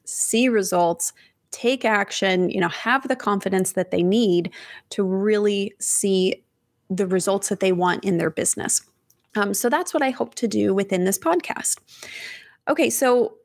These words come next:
before I talk about what to expect from the episodes, I also want to talk a little bit about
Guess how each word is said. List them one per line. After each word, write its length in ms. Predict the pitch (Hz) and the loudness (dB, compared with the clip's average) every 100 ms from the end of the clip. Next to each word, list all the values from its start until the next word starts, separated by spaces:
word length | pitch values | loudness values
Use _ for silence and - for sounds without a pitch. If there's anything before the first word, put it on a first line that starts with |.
| _ - | _ -4
before 320 | 254 262 339 | -2 2 2
I 100 | 392 | 4
talk 280 | 330 262 240 | 2 0 0
about 240 | 208 202 | 0 0
what 140 | 196 190 | 0 0
to 100 | - | 0
expect 300 | 190 - 190 | -2 -4 -6
from 140 | - | -2
the 120 | 175 - | -2 0
episodes, 520 | - - 180 180 - - | -2 0 0 0 -2 0
I 80 | |
also 260 | 262 320 339 | 2 2 2
want 180 | 339 262 | 4 2
to 60 | |
talk 260 | - 208 202 | 0 -2 -2
a 80 | - | -2
little 340 | 202 202 226 262 | 0 2 2 0
bit 340 | 208 208 - - | 0 0 -2 -6
about 520 | 170 185 175 - | -2 2 2 -2